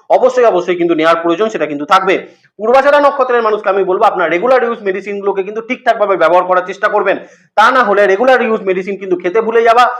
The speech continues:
বা এক কিন্তু খেতে ভুলে গিয়ে কিছু শারীরিক ক্ষেত্রে ডিস্টারবেন্স হওয়ার একটা সম্ভাবনা পূর্বাষাঢ়া নক্ষত্রের মানুষের কিন্তু হতে পারে এবং প্রপারলি কিন্তু শারীরিক ক্ষেত্রে ট্রিটমেন্ট করানোর জন্য কোনো বেটার জায়গায় আপনি কিন্তু যাওয়ার একটা পরিকল্পনা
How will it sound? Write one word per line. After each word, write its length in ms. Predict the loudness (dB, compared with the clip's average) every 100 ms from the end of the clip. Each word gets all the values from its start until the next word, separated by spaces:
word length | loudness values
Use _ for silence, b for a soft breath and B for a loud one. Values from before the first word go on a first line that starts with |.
| B B
বা 340 | 4 4 2 -4 -4
এক 140 | -4
কিন্তু 200 | -4 -8
খেতে 260 | -4 0 0
ভুলে 260 | 2 0
গিয়ে 140 | 2 -2
কিছু 200 | -4 -10
শারীরিক 340 | -6 -4 -4
ক্ষেত্রে 300 | -6 -4 -2
ডিস্টারবেন্স 520 | -4 -2 -2 0 -2
হওয়ার 200 | 2 2
একটা 140 | 0 -2
সম্ভাবনা 440 | -4 -2 2 2 2 B B B
পূর্বাষাঢ়া 400 | 0 0 2 2
নক্ষত্রের 380 | 0 -4 -4 -2
মানুষের 280 | -2 -2
কিন্তু 180 | -4 -4
হতে 160 | -4 0
পারে 320 | 2 2 0 B B
এবং 320 | 2 2 2 0
প্রপারলি 420 | 0 2 2 2
কিন্তু 240 | -2 -6 -8
শারীরিক 360 | -4 -4 -4
ক্ষেত্রে 300 | -8 -6 -4
ট্রিটমেন্ট 420 | -6 -6 -2 -2 2
করানোর 300 | 0 0 -2
জন্য 160 | -4
কোনো 200 | -2 -2
বেটার 360 | 0 2 2 2
জায়গায় 280 | 0 2 0
আপনি 160 | 0
কিন্তু 200 | -4 -4
যাওয়ার 260 | 0 0 0
একটা 140 | -2
পরিকল্পনা 640 | -4 -2 -2 0 0 -2